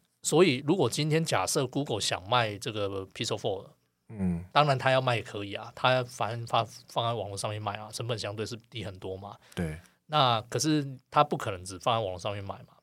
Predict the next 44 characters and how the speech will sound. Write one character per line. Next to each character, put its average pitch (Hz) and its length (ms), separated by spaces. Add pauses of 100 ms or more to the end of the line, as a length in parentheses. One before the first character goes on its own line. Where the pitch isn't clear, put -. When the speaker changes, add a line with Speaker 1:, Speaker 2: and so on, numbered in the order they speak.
Speaker 1:
他 135 220
Speaker 2:
嗯。 - 100
Speaker 1:
同 117 220
时 101 380
可 - 180
能 95 200
也 92 140
会 101 520
让 107 340 (460)
这 - 80
个 110 100
台 113 120
湾 107 140
代 120 80
理 113 60
商 104 180
来 95 100
卖 104 280
嘛。 - 100 (340)
Speaker 2:
对。 - 160 (280)
Speaker 1:
那 120 440 (680)
可 - 160
能 117 200
台 131 100
湾 143 100
代 160 120
理 135 60
商 135 140
如 139 60
果 117 160
来 104 100
卖 120 200
这 117 100
个 104 60
东 104 180
西， 98 300
可 - 160
能 92 200
他 113 140
会 110 160
遇 117 160
到 117 220
一 - 20
个 101 100